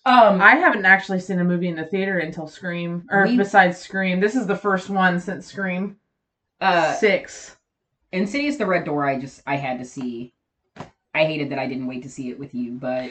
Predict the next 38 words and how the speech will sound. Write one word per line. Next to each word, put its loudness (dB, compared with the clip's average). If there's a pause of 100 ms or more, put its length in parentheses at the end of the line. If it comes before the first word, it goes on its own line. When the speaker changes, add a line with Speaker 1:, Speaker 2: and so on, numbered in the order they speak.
Speaker 2:
It's 4
okay. 0 (380)
Speaker 1:
it -2
just -2
Speaker 2:
As 8
long 8
as 6
you 8
promise 4
not 4
to -4
see 4
The -2
Conjuring 0
four -2
without -4
me, 0
then 8
it's 6
Speaker 1:
No. 6
Speaker 2:
okay. -2 (280)
Speaker 1:
No, 6
The -16
Speaker 2:
<laughs> -14
Speaker 1:
Conjuring 6
series, -2 (300)
that's -4
Speaker 2:
That's 6
our 10
Speaker 1:
our 4
Speaker 2:
thing, 0
Speaker 1:
thing -2
for 0
Speaker 2:
and 6
Speaker 1:
sure. -4
Speaker 2:
yeah. -4 (200)
Speaker 1:
But, 2
um, -4